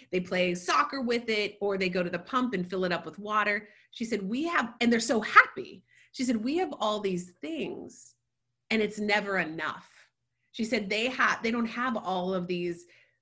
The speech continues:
things, these tangible things, but they're so happy." She said, "What's going on with us?" So that was really powerful coming from a seventeen-year-old student.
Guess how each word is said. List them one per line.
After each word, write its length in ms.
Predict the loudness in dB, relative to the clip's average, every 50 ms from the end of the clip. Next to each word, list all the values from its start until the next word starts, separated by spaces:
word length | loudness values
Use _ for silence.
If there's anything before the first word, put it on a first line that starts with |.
| _ _ _
things, 640 | -2 -2 0 0 0 0 -2 -2 0 -2 -2 -2 -2
these 260 | -4 -4 -4 -2 -2
tangible 400 | 0 2 2 2 0 -2 -6 -6
things, 300 | -4 -4 -4 -2 -4 -4
but 360 | -2 0 -2 -2 -2 -4 -14 -8
they're 140 | -6 -6 -6
so 240 | -4 -4 -6 -6 -6
happy." 720 | -8 -10 -10 -4 -4 -4 -4 -4 -10 -12 -12 -14 -18 -20 _ _ _ _ _
She 140 | -10 -8 -6
said, 240 | -4 -4 -4 -2 -2
"What's 240 | -4 -4 -4 -6 -8
going 340 | -6 -4 -4 -2 -2 -2
on 260 | 0 0 0 0 -2 -2
with 200 | -6 -8 -12 -10
us?" 560 | -8 -8 -8 -8 -8 -16 -18 -20 -20 -20 -20 _ _ _ _ _ _ _ _ _ _ _
So 160 | -4 -2 0
that 420 | 0 2 2 2 2 2 0 0 0
was 220 | 0 0 0 0
really 340 | 0 0 0 2 2 2 0
powerful 640 | 0 0 0 2 2 2 0 -2 -4 -8 -10 -10
coming 340 | -6 0 0 2 2 2 2
from 180 | 2 0 0 -2
a 60 | -2
seventeen-year-old 800 | 0 0 2 2 2 0 0 0 0 0 0 -2 -4 -6 -6 -8
student. 420 | -12 -8 -8 -8 -8 -8 -10 -12